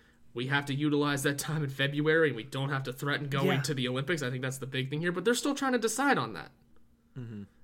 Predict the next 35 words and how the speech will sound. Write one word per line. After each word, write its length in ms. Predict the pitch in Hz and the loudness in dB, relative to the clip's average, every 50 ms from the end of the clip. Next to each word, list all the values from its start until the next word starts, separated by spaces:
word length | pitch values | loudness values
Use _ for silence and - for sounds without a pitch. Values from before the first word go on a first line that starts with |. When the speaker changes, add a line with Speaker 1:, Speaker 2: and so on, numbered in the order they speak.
| - - | -12 -4
Speaker 1:
Ultimately, 540 | - 156 202 196 - 139 110 113 135 135 131 | 0 0 0 0 0 -4 -2 -2 0 0 0
I 40 | |
bet 180 | 127 135 131 127 | 2 0 0 2
they 80 | 127 123 | 0 0
don't 180 | 113 110 - | -2 -2 -4
go 300 | - 151 156 147 135 151 | -2 0 2 2 2 0
just 220 | 143 143 131 - - | 0 -2 -6 -8 -8
because 480 | 117 98 - - 131 127 127 120 - | -10 -10 -8 -4 -2 -2 -2 -2 -2
that 220 | 143 143 - - - | -2 -2 -4 -4 -2
risk 280 | 107 135 143 - - | -2 -2 -2 -2 -4
of 80 | 143 139 | -4 -6
a 100 | - - | -6 -10
five 500 | - - 147 139 170 175 185 160 147 - | -8 -6 -4 -2 -2 0 -2 -2 -4 -4
ga-, 200 | - 147 - - | -6 -6 -6 -6
five 440 | - - - 127 165 175 175 151 135 - | -10 -8 -6 -2 0 0 0 0 -2 -6
week, 300 | 113 127 156 175 170 - - - - - - - - _ - - - - _ _ _ _ _ - - - | -6 -4 -4 -4 -4 -6 -8 -8 -8 -10 -12 -16 -20 _ -20 -20 -20 -20 _ _ _ _ _ -18 -10 -6
uh, 380 | 131 135 127 123 117 110 110 131 - - | -4 -2 -2 -2 -2 -4 -6 -10 -4 0
Speaker 2:
Yeah, 100 | 190 208 - - - - | 0 0 0 0 -8 -14
Speaker 1:
quarantine. 360 | - - 139 151 165 208 226 | -8 -4 -2 0 2 2 2
Speaker 2:
think 80 | 196 190 | 2 4
about 220 | 160 151 131 - | 4 4 4 4
that. 220 | 139 127 120 - - - - - - - | 4 4 4 2 -2 -10 -20 -20 -12 -8
At 100 | 156 147 | -6 0
the 140 | 147 160 165 | 2 2 2
end 140 | 190 214 233 | 4 4 2
of 80 | 208 - | 2 4
February, 640 | 196 190 175 156 147 135 135 131 131 123 123 120 - - | 4 4 6 6 6 6 6 6 6 4 2 0 -2 0
if 160 | 139 147 147 | 0 0 0
you're 120 | 214 240 202 | 0 -6 -2
quarantined 420 | - - 214 214 - 214 214 - | 0 2 2 2 2 0 -2 -2
for 100 | 180 156 | -4 0
five 260 | - 165 160 170 151 | 4 6 6 6 6
weeks, 260 | 135 143 165 160 - - | 4 2 0 0 -2 -4
you 120 | 165 165 | -2 -2
miss 400 | 156 165 175 170 - - - - | 0 0 0 0 -2 -4 -10 -16